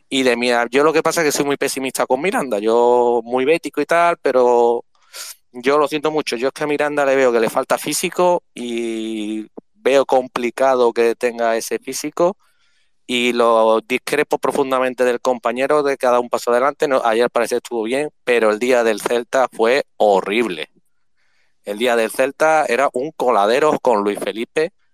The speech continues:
y, de hecho, le apare-, Abner le ha ganado la titularidad. Está jugando más Abner que Miranda. No sé lo que pasará en el próximo partido, pero está siendo así.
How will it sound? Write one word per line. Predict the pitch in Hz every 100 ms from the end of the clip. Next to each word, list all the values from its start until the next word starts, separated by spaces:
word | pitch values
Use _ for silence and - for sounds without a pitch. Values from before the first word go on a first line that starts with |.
| _ _ _ _
y, | 104 95 90 90 90
de | 87
hecho, | 87 - 139 - _ _
le | 110 95
apare-, | 87 85 92 87 - -
Abner | 95 98 113 120 - _ _ _ _
le | 113 104 104
ha | 143
ganado | 143 117 113 139 123
la | 113
titularidad. | 113 110 101 90 92 196
Está | - 110 110
jugando | 113 120 117
más | 117 113 -
Abner | 123 131 123 113
que | - 104
Miranda. | 110 190 175 104
No | 101
sé | 107
lo | 104
que | 107
pasará | 101 101
en |
el | 95
próximo | 98 95
partido, | 107 - 160 -
pero | 90 90 - - _ _
está | 104 -
siendo | 104 202 143
así. | - -